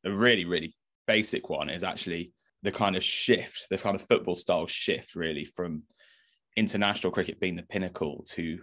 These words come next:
club v club. Um, so cricket historically is actually quite unusual in being a sport that's so kind of, uh, so dominated by international contests.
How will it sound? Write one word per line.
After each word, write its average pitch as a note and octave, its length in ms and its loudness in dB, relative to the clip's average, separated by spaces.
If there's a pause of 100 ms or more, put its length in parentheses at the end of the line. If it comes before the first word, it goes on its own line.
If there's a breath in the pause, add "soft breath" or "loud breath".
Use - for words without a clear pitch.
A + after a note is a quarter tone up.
(220)
club - 280 2
v F2+ 100 -8
club. - 380 0 (140)
Um, - 300 -2 (300 loud breath)
so - 100 -4
cricket A#2 420 2 (640)
historically A2+ 540 4
is F2 80 0
actually F#2+ 240 0
quite G2 240 4
unusual G2+ 560 -2
in G2 120 -2
being F#2 140 0
a F#2+ 40 -6
sport - 340 2
that's - 160 -4
so F#2 520 6 (720 soft breath)
kind G2 200 0
of, F2+ 160 -4 (320)
uh, F#2+ 260 4
so B2 260 6
dominated A2 400 6
by F#2+ 120 0
international G2 500 -2
contests. - 720 -4